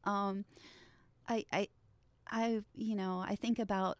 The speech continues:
being a writer. Could I ever stop being a writer? It's like, no, I, I'm happiest when I'm writing. Um, the world makes the most sense to me when I'm writing, and, um,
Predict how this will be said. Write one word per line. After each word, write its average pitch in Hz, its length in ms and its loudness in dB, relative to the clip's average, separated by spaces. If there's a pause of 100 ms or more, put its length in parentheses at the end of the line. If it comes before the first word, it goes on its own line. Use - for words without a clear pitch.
(140)
being 196 220 0
a 185 80 0
writer. 180 320 0
Could 190 160 -4
I 175 100 -2
ever 175 160 -4
stop 170 300 -4
being 175 160 0
a 170 60 2
writer? 175 420 -2
It's - 260 -16
like, 214 160 -6
no, 214 500 0
I, - 180 -6 (160)
I'm 208 160 0
happiest 220 720 0
when 185 120 -2
I'm 180 200 0
writing. 175 480 -6 (600)
Um, 185 460 -2
the 196 160 -2
world 196 240 2
makes 190 240 -4
the 185 120 -6
most 180 200 0
sense 185 240 2
to - 140 -6
me 175 120 0
when 170 140 -4
I'm 170 100 -4
writing, 175 540 -6
and, 175 480 -2
um, 180 400 -8